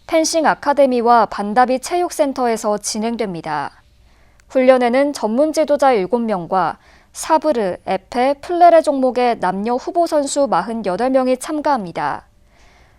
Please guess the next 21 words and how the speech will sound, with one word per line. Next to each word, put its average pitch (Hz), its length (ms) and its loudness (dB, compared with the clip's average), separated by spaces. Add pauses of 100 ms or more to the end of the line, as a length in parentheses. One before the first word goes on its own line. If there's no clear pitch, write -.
(120)
한편 277 380 4
익산시는 285 680 2
지난 226 340 -2
이천이십이 208 800 -4
년부터 214 680 -4 (300)
오 220 160 2
년 262 320 2
연속 220 540 -2 (200)
펜싱 339 440 -2
국가대표 294 580 2
후보 349 320 0
선수 285 480 0
전지훈련을 233 960 -2
유치하고 247 540 0
있습니다. 170 600 -8 (4000)
익산 269 360 0
시민을 349 440 2
대상으로 226 680 0
심폐소생술 330 1000 -2
경연대회가 269 840 2
열립니다. 185 840 -6